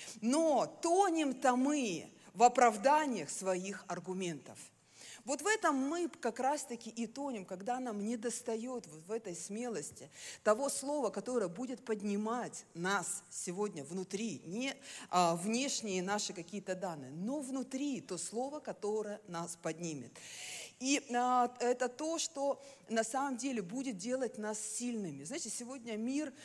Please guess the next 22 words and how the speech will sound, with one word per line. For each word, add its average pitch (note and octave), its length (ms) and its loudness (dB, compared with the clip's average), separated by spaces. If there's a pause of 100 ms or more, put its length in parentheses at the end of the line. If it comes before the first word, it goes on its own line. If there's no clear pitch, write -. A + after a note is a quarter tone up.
(240)
а, F#3+ 280 0
я G#3 100 2
наткнулась G#3 460 -4
на F3+ 120 -4
одну F#3 200 -6
книжку G#3+ 440 -6
такую, E3+ 520 -6 (120)
а, F3 520 -2
там G#3 200 0
говорится G3+ 500 -2
о G3+ 140 -6
хрустальных F3+ 680 -4
людях. E3+ 480 -8 (680)
И B3+ 200 2
мир E4 340 0
сегодня, C4 640 -4
оказывается, F3 960 -8
наполнен G3+ 720 -6
хрустальными F3+ 720 -8
людьми. D3+ 480 -10 (480)
Люди, D4+ 300 -2
которые A3+ 600 -4